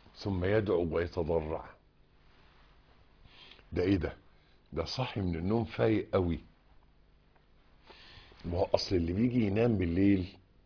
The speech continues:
الرسول صلى الله عليه وسلم أخبرنا كده، إن الإنسان إذا أراد أن ينام جاء الشيطان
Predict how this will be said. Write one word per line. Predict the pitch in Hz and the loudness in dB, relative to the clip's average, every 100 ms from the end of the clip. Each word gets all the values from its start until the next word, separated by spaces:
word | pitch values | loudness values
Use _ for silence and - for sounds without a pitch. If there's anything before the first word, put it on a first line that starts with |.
| _ _ _ - - _ _ - _ _ _ _ _ _ _ - | _ _ _ -20 -20 _ _ -20 _ _ _ _ _ _ _ -4
الرسول | 87 90 - 117 | -2 0 0 2
صلى | 110 | 4
الله | 101 | 4
عليه | 101 | 4
وسلم | 127 123 123 - | 4 2 0 -6
أخبرنا | 92 101 151 135 | -4 0 0 0
كده، | 120 151 139 113 - - - _ _ - _ - _ - | -2 -4 -6 -10 -18 -20 -20 _ _ -20 _ -20 _ -6
إن | 87 | -2
الإنسان | 85 85 90 - 127 131 | 0 -2 -4 0 0 0
إذا | 101 80 82 76 - _ - - _ _ _ _ _ _ _ _ 87 | -2 2 2 0 -6 _ -20 -20 _ _ _ _ _ _ _ _ 4
أراد | 98 127 107 | 8 8 8
أن | 95 90 | 4 2
ينام | 82 87 92 95 87 - _ _ - _ - | 2 2 4 2 -2 -12 _ _ -20 _ -6
جاء | 87 131 147 - | 2 4 4 2
الشيطان | - - 95 85 101 110 123 | 0 0 0 0 2 2 2